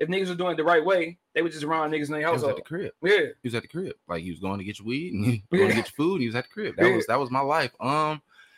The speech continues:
Speaker 2: yeah. So covid, we had just got married October. Shit, I got fired October twenty-fourth.
Speaker 1: Yeah, damn, damn.
Speaker 2: And I'm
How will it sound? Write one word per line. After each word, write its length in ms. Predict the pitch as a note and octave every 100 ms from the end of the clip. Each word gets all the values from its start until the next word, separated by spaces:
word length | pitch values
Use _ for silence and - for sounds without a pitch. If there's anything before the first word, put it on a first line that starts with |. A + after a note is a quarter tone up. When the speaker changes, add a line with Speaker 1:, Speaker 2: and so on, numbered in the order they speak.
| _ -
Speaker 2:
yeah. 500 | G2 C#3+ A3 G3+ B2
So 560 | G#2+ C#3 C3+ C3 B2 -
covid, 480 | D#3+ E3+ D3+ D#3 -
we 140 | A2 G#2
had 120 | F#2
just 220 | A2 A#2+
got 180 | B2 B2
married 300 | A2+ A2+ A2
October. 520 | G#2+ - A2+ A#2 A2
Shit, 160 | G#2+ F#2
I 80 | G2+
got 200 | F2+ -
fired 320 | A2 G2 E2+
October 840 | E2 - G2+ G2 G2 F#2+ F#2+ F#2 F#2 _ _ _
twenty-fourth. 380 | - G#2 F#2+ D#2+ _ -
Speaker 1:
Yeah, 100 | C3+
damn, 280 | B2+ D3+ - -
damn. 80 | C#3+
Speaker 2:
And 360 | E3 F2 E2+ F2
I'm 240 | E2+ E2